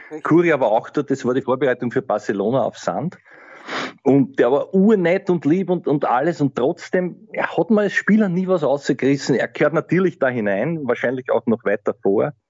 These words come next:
Speaker 2: Ja, genauso wie ein Paradiesvogel, den ich auch nicht habe. Jetzt können alle sagen, ich hab einen Vogel, aber es ist mir wurscht. Meine Nummer sieben ist hingegen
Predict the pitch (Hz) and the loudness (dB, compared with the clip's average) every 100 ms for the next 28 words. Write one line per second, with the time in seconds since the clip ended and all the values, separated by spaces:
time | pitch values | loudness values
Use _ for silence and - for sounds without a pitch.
0 | - - - - _ _ _ - 120 101 | -20 -20 -20 -20 _ _ _ -2 -2 -4
1 | - - 113 113 147 139 135 139 127 131 | -10 0 2 2 2 0 0 0 -2 -2
2 | 147 - 143 127 127 131 139 113 117 113 | -6 -4 -4 -2 -2 -2 0 -2 -2 -4
3 | - 92 87 87 87 92 - - 110 104 | -2 -6 -4 -2 -2 -4 -6 0 0 2
4 | 113 127 110 110 104 98 90 92 90 98 | 0 0 -2 -2 -2 -2 -2 -2 0 -2
5 | - 95 90 - - 98 101 90 113 120 | 0 -2 -2 -4 -6 -2 0 2 2 0
6 | - - - 98 139 214 175 151 120 - | -10 -14 -2 0 2 2 2 2 0 0
7 | 160 202 156 147 160 147 120 147 175 | 0 2 -2 -2 -4 0 0 2 0